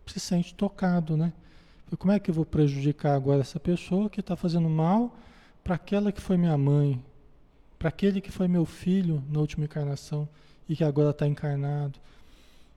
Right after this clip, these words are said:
Né? Então, você vê que a caridade, ela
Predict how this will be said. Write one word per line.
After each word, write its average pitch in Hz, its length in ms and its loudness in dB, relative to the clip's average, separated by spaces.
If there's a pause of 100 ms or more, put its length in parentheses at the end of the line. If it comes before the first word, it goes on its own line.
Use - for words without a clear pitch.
(300)
Né? 175 400 2
Então, 175 480 2
você 175 160 0
vê 170 140 2
que 214 100 -2
a 190 40 0
caridade, 185 1000 2 (640)
ela 156 300 2